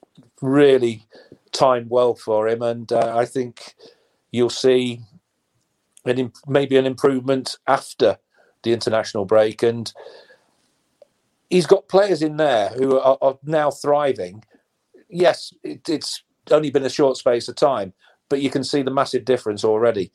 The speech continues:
in the, the way they go about things. And to have that time to work a little bit more on it and, and, you know, talk to people about it, you know, he seems that sort of a, a, a manager. I don't know what sort of a manager he is.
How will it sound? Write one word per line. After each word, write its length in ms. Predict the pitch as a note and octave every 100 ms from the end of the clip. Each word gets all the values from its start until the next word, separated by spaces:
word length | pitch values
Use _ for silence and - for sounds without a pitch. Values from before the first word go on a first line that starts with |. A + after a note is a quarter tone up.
| _ - _ _ -
in 260 | A2 A2 G#2+
the, 400 | A2+ G#2+ G#2+ A2+
the 100 | A#2
way 200 | A2 A#2+
they 120 | A#2 G#2+
go 160 | A2+
about 380 | G2 A#2 A2+ -
things. 420 | G#2+ F#2+ F2+ - -
And 500 | A2+ A#2 A#2+ A#2 - - _ _ - - - _ _ _ _ _ _ _ _ _ _ _ _ _ _
to 120 | -
have 240 | C3 D#3+ C#3+
that 220 | D3 -
time 260 | - C3+ B2+
to 100 | B2
work 340 | B2 C3 A#2
a 40 | B2
little 200 | C3 B2
bit 180 | C#3
more 280 | B2+ C3 B2
on 100 | G2
it 160 | F#2+ -
and, 360 | A2+ A2 G#2+ C3+
and, 240 | B2 G#2 G#2 _ _ -
you 80 |
know, 100 | A#2 A2
talk 340 | - C#3+ -
to 60 | -
people 320 | A#2+ G#2 G2+
about 320 | G2 G2 G2+
it, 160 | A#2 - _ _ _ _ _ _ -
you 100 | D#3+
know, 160 | D#3+
he 180 | D3+ D#3+
seems 320 | D3 F#3+ F3+
that 200 | E3 D#3+
sort 280 | - D3+ C#3
of 100 | C#3
a, 120 | C3+ A#2
a, 280 | C3 B2+ B2+
a 40 |
manager. 300 | C#3+ C3+ A2+
I 60 | A2+
don't 240 | D3+ D#3
know 160 | C#3+ C3
what 260 | B2 C3
sort 200 | - A#2
of 80 | A2+
a 20 |
manager 320 | B2+ A#2+ A#2
he 80 | A2+
is. 240 | B2+ C3